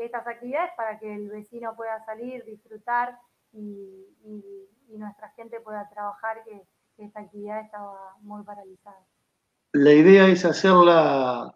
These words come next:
Speaker 2: cada, cada cuánto tiempo las ferias, repetirlas cada
Speaker 1: Ah,
Speaker 2: cuánto.
Speaker 1: estábamos pensando ver si hacerlas cada quince o cada veinte días,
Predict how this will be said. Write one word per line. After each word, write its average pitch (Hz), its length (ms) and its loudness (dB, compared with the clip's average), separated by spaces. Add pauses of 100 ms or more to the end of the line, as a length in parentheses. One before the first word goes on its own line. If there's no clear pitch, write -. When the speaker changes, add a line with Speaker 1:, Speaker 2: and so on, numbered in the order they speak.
Speaker 2:
cada, 120 1000 -4 (120)
cada 127 440 0
cuánto 160 340 6
tiempo 135 260 10
las 120 160 4
ferias, 117 480 2 (260)
repetirlas 139 540 6
cada 139 160 2
Speaker 1:
Ah, 131 60 0
Speaker 2:
cuánto. 120 360 0 (440)
Speaker 1:
estábamos 269 560 -8
pensando 262 800 -4 (220)
ver 262 240 -6
si 247 260 -10
hacerlas 247 460 -8
cada 233 260 -8
quince 277 460 -12
o 254 120 -10
cada 226 220 -6
veinte 240 380 -10 (100)
días, 254 340 -6